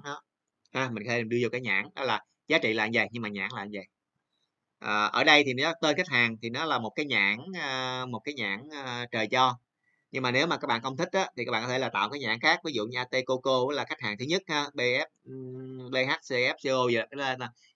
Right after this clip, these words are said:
Các bạn có thể để là cái nhãn là khách hàng thứ hai vân vân. Tùy, à, tùy các bạn ha.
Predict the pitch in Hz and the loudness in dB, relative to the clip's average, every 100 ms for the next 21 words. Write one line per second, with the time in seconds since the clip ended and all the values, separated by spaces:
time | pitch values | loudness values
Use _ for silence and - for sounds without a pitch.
0 | - 127 117 127 123 110 117 139 113 117 | -4 -4 0 0 2 0 0 -4 -6 -4
1 | 110 101 147 120 107 160 117 107 139 147 | 0 0 0 -2 -2 -6 -8 -6 -2 -2
2 | 127 127 131 123 _ _ _ - 117 107 | -2 -2 -4 -4 _ _ _ 0 2 2
3 | 104 101 101 98 95 - 107 101 123 95 | 0 -2 -2 -4 -6 -4 -4 -2 0 0
4 | - _ _ 117 120 | 0 _ _ -4 -4